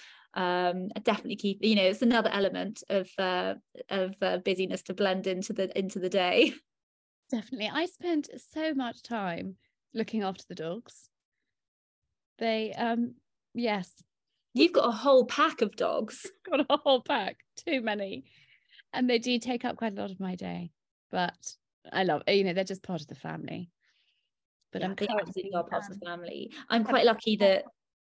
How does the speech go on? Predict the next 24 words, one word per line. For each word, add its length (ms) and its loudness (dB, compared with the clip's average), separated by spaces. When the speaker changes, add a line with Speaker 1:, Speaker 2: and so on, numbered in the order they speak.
Speaker 1:
having 300 0
Dachshunds, 520 -4
they 260 6
don't 460 2
require 840 2
hours 380 2
of 100 -4
yomping 380 -2
across 380 -4
fields. 600 2
They're 140 0
quite 240 0
happy 480 -2
with 180 0
a 40 -6
sort 140 -4
of 160 -6
twenty 500 -4
minute 420 -4
little 360 0
Speaker 2:
Potter. 60 -2
Speaker 1:
scooch 300 -2
about. 440 0
<laughs> 100 -2